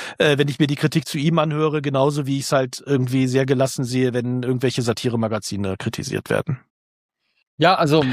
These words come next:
Speaker 1: Ich
Speaker 2: wir, wir halten mal fest, ich glaube schon, und das ist auch ein Thema, das schieben wir seit Jahrzehnten vor uns her,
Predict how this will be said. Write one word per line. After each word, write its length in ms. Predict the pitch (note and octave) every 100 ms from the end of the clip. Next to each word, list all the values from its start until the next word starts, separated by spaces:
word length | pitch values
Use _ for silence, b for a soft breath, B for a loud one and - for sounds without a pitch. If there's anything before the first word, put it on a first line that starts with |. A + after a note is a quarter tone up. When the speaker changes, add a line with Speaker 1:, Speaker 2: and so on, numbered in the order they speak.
| B A#2+ B
Speaker 1:
Ich 120 | F#3 G3+
Speaker 2:
wir, 240 | F#3 F#3 C#3+
wir 160 | D#3+
halten 260 | C3+ G#3+ G#3+
mal 160 | F3
fest, 360 | D3 F3 G3 -
ich 160 | F3+ -
glaube 300 | D#3+ D#3+ D3
schon, 440 | - F3 G3 A3
und 180 | - D3+
das 120 | C#3+
ist 60 | F#3
auch 120 | C#3+
ein 100 | C#3+
Thema, 260 | C3+ E3+ D3+
das 160 | C#3 -
schieben 240 | F3+ D3+
wir 100 | D3+
seit 180 | C3 A#2+
Jahrzehnten 480 | B2 - D#3+ E3 C#3
vor 120 | C#3+
uns 180 | A#2 -
her, 200 | C#3